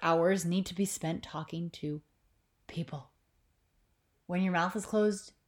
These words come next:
your business is closed. Guys, I hope that that resonates with you. You have to talk to people every single day.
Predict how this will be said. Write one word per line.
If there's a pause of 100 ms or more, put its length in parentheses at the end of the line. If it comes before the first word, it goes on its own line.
(180)
your
business
is
closed. (1080)
Guys,
I
hope
that
that
resonates
with
you. (1000)
You
have
to
talk
to
people (440)
every (180)
single (220)
day.